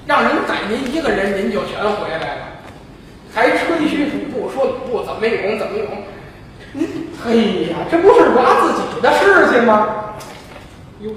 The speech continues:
大伙心里边都不服，公孙瓒也不服啊。就赶到第二天早上，天刚放晴，公孙瓒刚起床，正要说：“咱们怎么打呢？”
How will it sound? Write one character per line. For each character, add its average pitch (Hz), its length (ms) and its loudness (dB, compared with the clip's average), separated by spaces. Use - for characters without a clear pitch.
大 - 80 -6
伙 - 360 -8
心 294 160 -8
里 - 200 -8
边 - 120 -10
都 - 120 2
不 - 80 0
服， - 200 -6
公 339 100 0
孙 349 220 6
瓒 466 100 8
也 - 60 4
不 175 80 -4
服 - 360 -8
啊。 - 200 -8
就 196 120 -4
赶 170 220 0
到 214 120 6
第 220 180 4
二 202 220 8
天 226 180 6
早 - 80 2
上， 180 120 -4
天 381 460 4
刚 415 340 6
放 - 260 2
晴， - 420 -6
公 190 180 -2
孙 190 220 -2
瓒 185 100 0
刚 320 220 4
起 - 60 2
床， - 220 -6
正 381 240 6
要 - 220 6
说 311 160 2
：“咱 262 100 4
们 - 140 0
怎 - 80 0
么 - 240 -6
打 - 360 -8
呢？” 226 120 -2